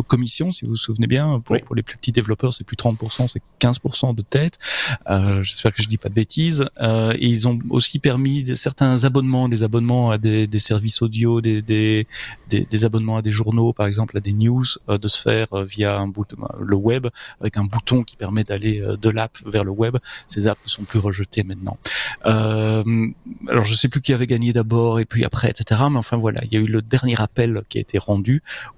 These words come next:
Speaker 1: où, euh, la cour, euh, de San Francisco, cour d'appel,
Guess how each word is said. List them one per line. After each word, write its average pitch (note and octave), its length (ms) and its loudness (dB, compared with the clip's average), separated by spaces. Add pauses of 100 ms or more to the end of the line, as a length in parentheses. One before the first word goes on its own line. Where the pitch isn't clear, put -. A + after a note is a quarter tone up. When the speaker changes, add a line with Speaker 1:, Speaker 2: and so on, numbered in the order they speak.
Speaker 1:
où, B2 260 2
euh, A2+ 140 0
la G#2+ 140 2
cour, B2 580 0
euh, G2 120 -2 (120)
de G#2 280 0
San - 180 -2
Francisco, A#2 680 0
cour - 200 -16
d'appel, A2+ 400 0